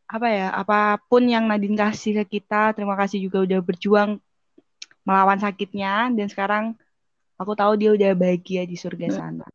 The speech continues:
Speaker 2: Stay
Speaker 1: Oke.
Speaker 2: safe semuanya.
Speaker 1: Stay safe semuanya. Dan aku harap kalian semua harus bener-bener banget nungguin. Ini bener gak, gak bohong banget.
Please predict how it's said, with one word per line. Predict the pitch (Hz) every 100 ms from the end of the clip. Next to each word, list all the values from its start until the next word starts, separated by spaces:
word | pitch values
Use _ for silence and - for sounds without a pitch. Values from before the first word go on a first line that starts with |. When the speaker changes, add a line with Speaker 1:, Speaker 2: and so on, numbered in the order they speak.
| _ _ _ _ _ _ _ _ _ _ - _ _ _ _ _ _ _ _ _
Speaker 2:
Stay | - 240 247
Speaker 1:
Oke. | 233
Speaker 2:
safe | 214 311 -
semuanya. | - 277 269 285 269 247 240 240 240 247 254 - _ _
Speaker 1:
Stay | 453
safe | 466
semuanya. | 403 415 392 359 359 359 359 339
Dan | 254 247 254 254 - _ _ _
aku | 233 247
harap | 254 294
kalian | 294 294
semua | 294 294 311 311 320 _ _ _ _ _ _ _ _ -
harus | 247 254 277 -
bener-bener | 214 233 247 220 233 240
banget | 214 220 254 - _
nungguin. | 226 226 220 220 240 254
Ini | 240 247
bener | 220 214
gak, | 202 - - _ _ -
gak | 190
bohong | 185 196 214 208
banget. | 196 196 220 240